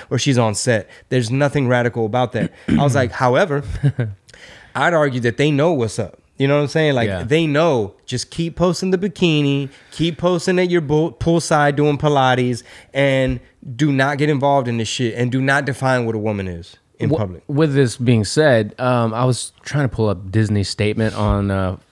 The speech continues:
Speaker 2: DeSantis, or I
Speaker 1: Uh-huh.
Speaker 2: should say DeSavage passing that
Speaker 1: Yeah.
Speaker 2: parental rights bill.
Speaker 1: Mm-hmm.
Speaker 2: Uh, I can't find off the top of my, my phone here. Uh, let's see.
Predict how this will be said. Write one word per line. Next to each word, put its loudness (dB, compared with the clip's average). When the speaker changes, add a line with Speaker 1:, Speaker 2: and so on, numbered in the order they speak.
Speaker 2:
DeSantis, -2
or 4
I 6
Speaker 1:
Uh-huh. 4
Speaker 2:
should -4
say -2
DeSavage -2
passing 0
that 2
Speaker 1:
Yeah. 2
Speaker 2:
parental 2
rights 2
bill. 2
Speaker 1:
Mm-hmm. -12
Speaker 2:
Uh, 0
I 0
can't -2
find 0
off -2
the -20
top -2
of -6
my, -2
my -2
phone -2
here. -2
Uh, -2
let's -2
see. -2